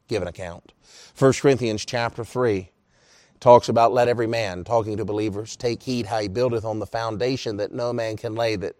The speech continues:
that which is laid, which is Jesus Christ, and that those labors of our life will be judged." And they'll come forth silver and gold and precious stone or wood, hay and stubble. When does this occur? How does this occur?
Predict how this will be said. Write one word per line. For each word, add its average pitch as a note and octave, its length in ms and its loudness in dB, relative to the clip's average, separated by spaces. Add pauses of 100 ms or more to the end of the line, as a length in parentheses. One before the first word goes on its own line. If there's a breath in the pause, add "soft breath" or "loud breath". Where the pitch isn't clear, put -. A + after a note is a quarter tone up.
that A2 360 -2
which A2+ 160 -12
is G#2 140 -6
laid, G#2+ 300 2
which G2 120 -10
is G#2 120 -8
Jesus G#2+ 360 -2
Christ, E2+ 520 -4 (680 soft breath)
and E3+ 140 -4
that C3 160 2
those C3 480 8 (380 soft breath)
labors B2 540 8
of A2 120 0
our A2 180 6
life A2+ 600 8
will A#2 140 -4
be G#2 140 -4
judged." F#2+ 680 -2 (920)
And F#2+ 120 -6
they'll C#3+ 160 8
come C#3+ 240 2
forth C#3 300 4
silver A2 500 2
and G2+ 140 -6
gold B2 340 6
and F#2+ 140 -6
precious A2+ 340 -2
stone C#3+ 320 4
or G#2 100 0
wood, A2 360 0 (260 soft breath)
hay B2+ 320 2
and G#2 180 -8
stubble. G#2 440 2
When E3+ 200 -2
does D#3+ 160 -6
this D#3 200 -10
occur? E3 360 -8 (280 soft breath)
How G3 260 2
does F#3+ 140 0
this - 200 -6
occur? C#3 300 -6